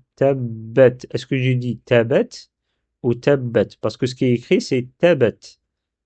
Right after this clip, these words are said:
J'écoute, c'est tabbat. Et du coup, là, c'est comme si je dédouble la lettre ba.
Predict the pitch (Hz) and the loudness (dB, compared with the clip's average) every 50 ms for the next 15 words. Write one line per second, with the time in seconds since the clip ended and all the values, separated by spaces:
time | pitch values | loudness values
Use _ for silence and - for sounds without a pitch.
0 | _ _ _ _ _ _ _ - 113 117 127 127 - 131 156 196 208 - - - | _ _ _ _ _ _ _ -18 -14 -12 -12 -6 -2 0 0 0 0 -2 -2 0
1 | 131 143 156 156 _ _ _ _ - 151 156 143 127 120 113 110 110 110 113 123 | 0 0 0 -4 _ _ _ _ 0 2 2 2 -2 -6 -8 -10 -12 -4 4 6
2 | 135 123 127 127 - - - - 117 110 107 107 101 - - 110 110 117 139 175 | 6 6 4 2 -10 -18 -14 -12 -10 -8 -8 -8 -8 -4 -2 -2 0 2 2 0
3 | 202 208 - - - - - 113 104 - - 120 113 107 - - 175 170 143 120 | 0 -4 -8 -16 -16 -10 -8 -8 -6 -2 -2 -2 -2 -2 -6 -6 -6 -4 0 0
4 | 120 117 117 117 147 151 139 147 143 135 127 120 110 120 135 131 - - 135 131 | 0 0 0 -2 -4 -2 -2 -2 -2 2 2 2 2 2 -2 -4 -4 -2 -2 -2
5 | 127 123 101 - | -2 -2 -4 -6